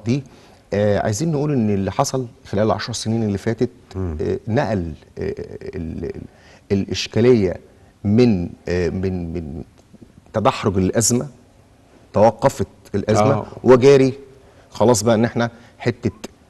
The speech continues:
Speaker 1: الهجرة من الصعيد، آه، وإشكالياتها دي خلاص توقفت.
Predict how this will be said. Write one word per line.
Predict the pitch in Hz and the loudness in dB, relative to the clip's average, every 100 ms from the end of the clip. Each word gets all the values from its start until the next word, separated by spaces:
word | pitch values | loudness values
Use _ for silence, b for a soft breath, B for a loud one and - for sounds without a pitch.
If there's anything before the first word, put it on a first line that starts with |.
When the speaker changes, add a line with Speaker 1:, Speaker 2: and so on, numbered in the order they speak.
| _ | _
Speaker 1:
الهجرة | 101 95 107 104 98 | 0 0 2 4 4
من | 95 95 | 2 -2
الصعيد، | - 95 101 104 87 - - | -2 0 0 0 -4 -10 -4
آه، | 92 87 87 82 87 | -2 0 -2 -2 -2
وإشكالياتها | 107 104 - 104 98 107 - | -2 -2 0 0 0 -2 -2
دي | 101 117 | -6 -6
خلاص | - 98 - | -4 -4 -4
توقفت. | 98 87 - 113 - | -6 -6 -4 -4 -4